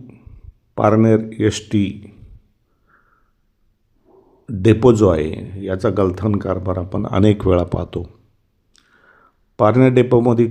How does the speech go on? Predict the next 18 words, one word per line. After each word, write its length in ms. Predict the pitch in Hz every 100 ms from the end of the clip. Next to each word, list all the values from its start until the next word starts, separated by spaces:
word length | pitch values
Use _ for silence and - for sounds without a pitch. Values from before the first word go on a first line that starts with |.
| 117
कधीही 360 | 113 117 117
एसट्या 360 | 107 113 113 101
वेळेवर 380 | 92 95 104 101
सुटत 460 | - 98 101 98
नाहीत. 260 | 104 95 92 98 - _ _ _ _ _ _ _ _ _ -
कोरोनापासून 760 | 113 123 123 123 113 - 123 -
अनेक 440 | 110 135 135 -
फेऱ्या 460 | 110 95 87 87 92
या 140 | 95
ठिकाणी 380 | 92 95 95 92
रद्द 300 | 90 98 107
करण्यालेल्या, 760 | 98 92 90 90 85 85 87 - -
रद्द 320 | 90 98 95
करण्यात 480 | 107 87 92 90 87
आलेल्या 360 | 90 87 85 80
आहेत. 160 | 82 - _ _ _ _ _ _ _ _ _ _ _ _ _ 107
त्यामुळं 400 | 110 120 120 117
प्रवाशांचं 1000 | 120 110 107 110 113 101 104 - 98